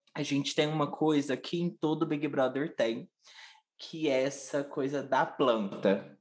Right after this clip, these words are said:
né? O Tadeu chegou a falar ali indiretamente no, no discurso dele de eliminação dessa semana.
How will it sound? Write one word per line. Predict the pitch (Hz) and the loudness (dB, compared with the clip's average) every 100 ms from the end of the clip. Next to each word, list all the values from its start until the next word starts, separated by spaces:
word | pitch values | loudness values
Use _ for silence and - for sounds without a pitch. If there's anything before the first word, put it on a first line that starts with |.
| - | 0
né? | 104 110 120 - - | 4 6 4 -2 -10
O | - | -8
Tadeu | - 117 110 113 | 4 6 8 6
chegou | 110 - 135 110 110 120 127 | 6 4 4 6 8 8 8
a | 123 - | 6 6
falar | 120 113 107 107 113 | 6 8 8 8 8
ali | 110 | 6
indiretamente | 113 113 123 110 - 120 117 107 107 123 | 4 4 4 4 4 4 6 4 4 0
no, | 120 120 | 0 0
no | 113 113 110 110 104 | 4 6 8 8 6
discurso | - - - 156 185 135 | 2 0 4 4 4 4
dele | 113 107 | 4 4
de | 104 113 | 2 4
eliminação | 110 107 110 120 113 | 6 8 6 4 4
dessa | 107 110 | 4 0
semana. | 120 127 120 101 104 110 | -2 4 6 6 6 4